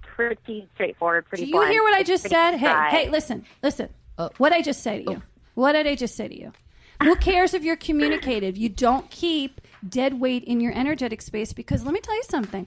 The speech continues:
Speaker 1: Huh.
Speaker 2: When your new guy comes in who's together, who loves you and wants to give you an emotional, uh, uh, fulfillment, he ain't gonna like any of these dead weights hanging around. Okay? You just picked up a bunch of litter of, of terrible, awful, angry,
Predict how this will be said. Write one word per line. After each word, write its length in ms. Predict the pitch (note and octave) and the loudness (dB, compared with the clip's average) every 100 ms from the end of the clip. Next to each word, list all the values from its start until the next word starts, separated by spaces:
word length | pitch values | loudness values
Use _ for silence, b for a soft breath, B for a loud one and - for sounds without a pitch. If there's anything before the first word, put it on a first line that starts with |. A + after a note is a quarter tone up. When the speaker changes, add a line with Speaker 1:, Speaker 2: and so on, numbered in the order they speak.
| B B | B B
Speaker 1:
Huh. 120 | F#3+ | 0
Speaker 2:
When 160 | C4 C#4 | 2 4
your 120 | E4 | 4
new 180 | F4+ E4+ | 2 2
guy 180 | D#4+ | 0
comes 300 | D#4+ D4 C#4+ C4 | -2 -4 -4 -4
in 160 | C#4+ | -4
who's 180 | C4+ A3+ | -4 -8
together, 540 | A3 G#3 G#3+ C#4 F#4+ - b - | -10 -6 -4 -4 -6 -10 b -6
who 140 | B3+ | -4
loves 380 | A3+ A3+ A#3+ B3 | 0 0 0 -4
you 220 | D4 E4 | -2 -2
and 180 | D#4+ A3+ | -2 -2
wants 220 | G#3+ G#3 - | -2 -4 -8
to 60 | |
give 160 | A#3 A#3 | -10 -6
you 140 | A#3+ | -4
an 60 | A3 | -2
emotional, 520 | G#3 - - B3 D#4 B B B | -2 -4 -6 -6 -8 B B B
uh, 240 | A3 - - - G#3+ | -2 -2 -6 -8 -4
uh, 160 | G3 - - | -4 -6 -2
fulfillment, 720 | - - - B3 B3+ E4 G4 - _ _ | 2 2 2 2 4 2 0 -4 _ _
he 200 | - C#4+ | -8 -2
ain't 100 | F#4+ | 0
gonna 140 | G4 E4+ | 0 0
like 220 | E4+ E4 | -2 -4
any 200 | D4 E4+ | -4 -2
of 40 | |
these 180 | E4+ C4 | -2 -4
dead 220 | - D4+ | -4 -6
weights 360 | C4 D#4+ D#4 - | -2 -4 -6 -8
hanging 240 | A#3 B3+ | -6 -4
around. 420 | B3 B3 C4+ - - - - _ _ _ _ - - A3 | -2 -2 -4 -6 -12 -20 -20 _ _ _ _ -20 -14 -10
Okay? 240 | A#3+ B3 | -6 -6
You 160 | A#3+ C4 | -4 -4
just 180 | E4+ - | -4 -4
picked 240 | E4+ - | -4 -2
up 100 | D4+ | -4
a 60 | G#3 | -4
bunch 320 | - B3 C4 | 0 0 0
of 80 | B3+ | -4
litter 200 | A3+ A#3 | -2 -2
of, 200 | G#3 - - | -4 -6 -10
of 160 | G#3 - | -12 -12
terrible, 520 | - C#4+ C4+ C#4 C#4 B B - | -4 -2 2 0 0 B B 4
awful, 460 | B3 - C4 B3+ - - | 4 6 2 2 -2 -4
angry, 560 | C4 C#4 C#4 D4 C#4 | -2 -2 0 -2 -4